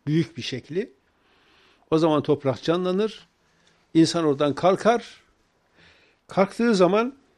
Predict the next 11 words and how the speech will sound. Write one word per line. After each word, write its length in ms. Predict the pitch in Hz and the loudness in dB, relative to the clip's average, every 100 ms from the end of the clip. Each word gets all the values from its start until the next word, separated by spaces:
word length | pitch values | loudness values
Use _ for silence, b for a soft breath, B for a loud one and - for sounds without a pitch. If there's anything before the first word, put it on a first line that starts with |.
| _ _ _ | _ _ _
şimdi 240 | - 202 | -8 -6
bir 60 | 202 | -2
şey 220 | 190 170 | 0 2
daha 160 | 156 139 | 2 0
sorayım 380 | - 143 147 | 0 -2 -2
size. 380 | 139 143 190 226 - _ _ _ _ _ _ _ _ _ _ _ _ _ _ _ _ _ _ | -4 -4 -4 -4 -10 _ _ _ _ _ _ _ _ _ _ _ _ _ _ _ _ _ _
Şimdi 580 | - - 202 180 202 - _ _ _ _ _ _ _ _ _ _ _ _ _ _ _ _ _ _ _ _ _ | -12 -4 -2 4 2 2 _ _ _ _ _ _ _ _ _ _ _ _ _ _ _ _ _ _ _ _ _
şey, 540 | - - 190 170 180 | -16 -8 -6 -6 -4
yattınız, 540 | 170 190 - 190 196 180 | 0 0 2 0 0 -2
u-, 160 | 180 | -2
uyudunuz. 640 | 185 185 180 180 123 - | 2 2 4 0 -2 -6